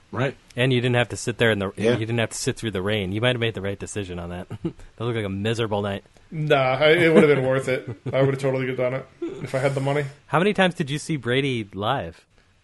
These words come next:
Speaker 3: Uh, three. Um, two times against the Jets. And actually, no, no, I'm sorry, only twice.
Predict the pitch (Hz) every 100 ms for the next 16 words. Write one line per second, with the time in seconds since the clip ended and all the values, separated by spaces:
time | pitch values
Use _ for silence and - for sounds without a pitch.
0 | _ _ 127 123 127 123 - 143 120 -
1 | _ _ _ _ _ _ _ - 123 120
2 | 120 120 - - 208 180 175 175 165 -
3 | 135 127 135 - - - _ _ _ _
4 | _ - 131 131 135 160 - 214 190 165
5 | 160 170 131 135 151 165 - 143 117 -